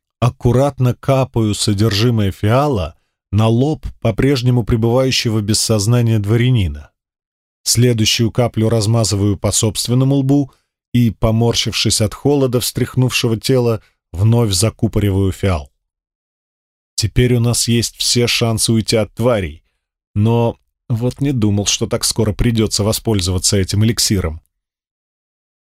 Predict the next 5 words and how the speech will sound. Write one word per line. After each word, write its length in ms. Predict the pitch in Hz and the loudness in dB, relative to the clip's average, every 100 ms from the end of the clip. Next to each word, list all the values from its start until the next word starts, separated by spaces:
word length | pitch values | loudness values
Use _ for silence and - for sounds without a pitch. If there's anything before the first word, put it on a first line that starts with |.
| _ - | _ -12
А 80 | 92 | -6
теперь, 540 | - - 131 147 120 _ _ _ _ _ _ | -4 0 0 0 -4 _ _ _ _ _ _
теперь 340 | - 120 107 107 | -4 0 2 2
нужно 280 | 113 110 104 | 2 2 0
поторопиться. 720 | 104 110 104 104 - 82 | 0 -2 0 -2 -2 -6